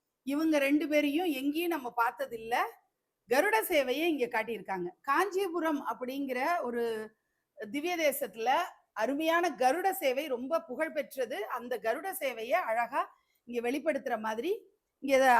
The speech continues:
சுவாமி, அதாவது காஞ்சிபுரம் பொறுத்த வரைக்கும் சைவம் வைணவம் ரெண்டுமே பிரபலமான ஸ்தலம் அப்படிங்கிறதுனால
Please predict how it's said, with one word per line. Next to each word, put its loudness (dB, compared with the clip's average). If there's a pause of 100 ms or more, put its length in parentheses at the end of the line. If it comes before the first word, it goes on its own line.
(120)
சுவாமி, 2
அதாவது 2
காஞ்சிபுரம் 2
பொறுத்த 0
வரைக்கும் -4
சைவம் -2
வைணவம் 0
ரெண்டுமே -4
பிரபலமான -2
ஸ்தலம் -2
அப்படிங்கிறதுனால -4